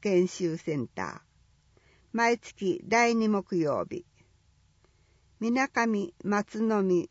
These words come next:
千両、クリトピア。上松川コミュニティセンター。毎月第三または第四水曜日。興味のある人、認知症になりたくない人など、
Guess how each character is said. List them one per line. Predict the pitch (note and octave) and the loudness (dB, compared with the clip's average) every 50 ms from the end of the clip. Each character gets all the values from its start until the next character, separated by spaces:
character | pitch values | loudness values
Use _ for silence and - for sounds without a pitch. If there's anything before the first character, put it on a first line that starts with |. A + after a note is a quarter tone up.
| _ _ _ _ _ _ _ _ _ _ _ _ _ _ _ _ _ _ _ _ _ _ _ _ _ - - | _ _ _ _ _ _ _ _ _ _ _ _ _ _ _ _ _ _ _ _ _ _ _ _ _ -8 -4
千 | C#4 B3+ A#3 F#3 D3+ C#3 | -2 0 2 2 0 0
両、 | C3+ C#3 B2+ A#2+ G#2+ C2+ - - - _ _ | 2 2 2 2 0 0 -4 -8 -12 _ _
ク | - A3+ | -6 -4
リ | A3+ B3 G#3+ | -4 -2 -2
ト | - G3 E3+ | -2 -2 -2
ピ | - C3+ B2+ G#2+ C#2+ | -2 -2 -2 -2 -2
ア。 | - - _ _ _ _ _ _ _ _ _ _ _ _ _ _ _ _ _ _ _ _ _ _ _ _ _ _ _ _ _ _ _ _ _ _ _ | -4 -10 _ _ _ _ _ _ _ _ _ _ _ _ _ _ _ _ _ _ _ _ _ _ _ _ _ _ _ _ _ _ _ _ _ _ _
上 | - A3 A#3+ C4+ C#4+ C4+ | -2 0 2 2 2 2
松 | C4 C4 B3+ - - | 2 0 -2 -4 -4
川 | - B3+ A#3+ A3+ G#3+ | 0 2 2 2 2
コ | - - G#3+ | 2 0 2
ミ | G#3+ G3+ G3 | 2 4 2
ュ | |
ニ | G3 F#3+ | 0 -2
テ | - - G3 | -4 -2 0
ィ | F3+ F#3 F3+ | 0 0 0
セ | - F3+ D3+ | -2 -4 -4
ン | C3 A#2+ - | -4 -4 -6
タ | - - E2 | -8 -12 -14
ー。 | - - - - _ _ _ _ _ _ _ _ _ _ _ _ _ _ _ _ _ _ _ _ | -14 -16 -18 -20 _ _ _ _ _ _ _ _ _ _ _ _ _ _ _ _ _ _ _ _
毎 | - A3 A3+ A3+ A#3 A3 | -2 0 0 0 0 -2
月 | - - - - _ G3+ G3 F3+ G#3 | -4 -14 -20 -14 _ -2 -2 0 2
第 | G3+ G#3+ G#3+ A3+ A#3 | 2 2 2 2 2
三 | - - A3 G3 F#3 E3+ - - | 0 -2 0 0 0 0 -2 -4
ま | - F#3+ G3+ G#3+ | -4 -4 -4 -2
た | - A3 F#3+ | 0 0 0
は | E3 C#3 G#2 F2 | 0 0 -2 -2
第 | D#3+ G3 A3 A3 A3+ A3+ A3+ | 0 0 2 2 2 2 0
四 | G#3+ G#3 F#3+ F3+ F3 F3 | 0 0 0 0 -2 -2
水 | - - E3+ D#3+ D3+ D3 | -4 -4 -2 -2 0 -2
曜 | C3+ B2 G2 F2 D2+ - | -2 -4 -4 -6 -6 -8
日。 | - - - _ _ _ _ _ _ _ _ _ _ _ _ _ _ _ _ _ _ _ _ _ _ _ _ _ _ _ _ _ _ _ _ _ _ _ _ _ _ _ _ _ _ _ _ _ _ _ _ _ _ _ _ _ | -12 -16 -16 _ _ _ _ _ _ _ _ _ _ _ _ _ _ _ _ _ _ _ _ _ _ _ _ _ _ _ _ _ _ _ _ _ _ _ _ _ _ _ _ _ _ _ _ _ _ _ _ _ _ _ _ _
興 | - D#4+ D#4 C#4+ | 0 2 2 4
味 | A#3+ G3 E3+ | 4 4 4
の | D#3 D#3 E3+ | 4 6 4
あ | F3 D#3+ | 4 4
る | D#3 D3+ | 2 -2
人、 | - - - - C3 B2 A2+ - - - | -4 -8 -10 -8 -6 -6 -6 -8 -8 -4
認 | F3+ G#3 A#3+ B3+ B3+ B3+ | -2 0 2 2 2 0
知 | - - | -2 -6
症 | - D4+ C#4+ C4 | -2 0 2 2
に | B3+ B3 B3 A#3 | 2 2 0 0
な | G#3+ G#3+ A3+ | 0 0 0
り | A#3 A#3+ | 0 0
た | - B3+ B3 | 0 -4 -2
く | - F#3+ | -2 0
な | F#3+ F#3+ E3+ | 0 2 2
い | D#3+ D#3 | 0 0
人 | - - D#3 D3+ | -2 -6 -4 -4
な | C#3+ C3+ C3 | -2 -2 -4
ど、 | C3 B2+ - - | -4 -6 -8 -10